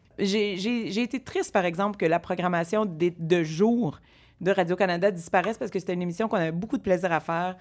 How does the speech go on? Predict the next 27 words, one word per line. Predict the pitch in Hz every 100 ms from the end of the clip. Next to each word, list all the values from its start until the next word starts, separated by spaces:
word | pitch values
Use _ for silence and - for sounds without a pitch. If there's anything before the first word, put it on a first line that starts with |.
| - - - _ _
que | 190
j'aurais | 160 165 160
fait | 196
plusieurs | 180 240 233 226 208
années | 196 165
de | 156
temps. | 196 185 190 - -
Moi, | 196 214 220 -
faire | 190 170
cuire | 196 214
des | 175
steaks | 165 208 196
sur | 196 165
un | 156
barbecue | 180 190 165 160 202 185
à | -
la | 185 170
télévision | 180 160 160 180
nationale, | 156 - 156 151 160 160 - _ -
ça | - 233
me | 175
plaît. | - 160 147 160 _ -
J'aime | - 175 196 196
beaucoup | 233 -
ça. | 175 - 147 - _
Être | 226 208
dehors, | 180 165 165 180 185